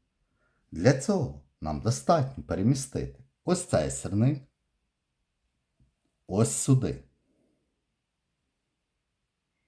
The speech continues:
І тепер, коли ми перевіримо умову, один розділити на один буде один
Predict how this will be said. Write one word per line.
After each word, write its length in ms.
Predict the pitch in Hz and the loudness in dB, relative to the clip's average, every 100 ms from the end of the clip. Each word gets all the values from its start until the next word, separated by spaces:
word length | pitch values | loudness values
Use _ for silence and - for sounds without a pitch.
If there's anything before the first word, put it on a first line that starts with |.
| _ _ _ _ _ _ _ _ _ _ _ _ - | _ _ _ _ _ _ _ _ _ _ _ _ -6
І 80 | 98 | 2
тепер, 440 | 131 139 95 - | 6 6 6 2
коли 180 | 90 95 | -4 -2
ми 120 | 110 | 0
перевіримо 520 | 135 208 143 80 76 | 2 2 2 0 -4
умову, 600 | - 90 73 67 67 - _ _ _ _ _ - | -8 -8 -6 -6 -8 -10 _ _ _ _ _ 2
один 260 | 123 214 | 6 6
розділити 580 | 170 117 - 92 90 87 | 6 0 -2 -4 -4 -4
на 140 | 87 | -6
один 380 | 82 78 76 62 - _ _ - | -4 -6 -6 -8 -12 _ _ -10
буде 200 | 78 76 | -8 -6
один 580 | 71 71 71 107 131 | -6 -6 -4 -4 -6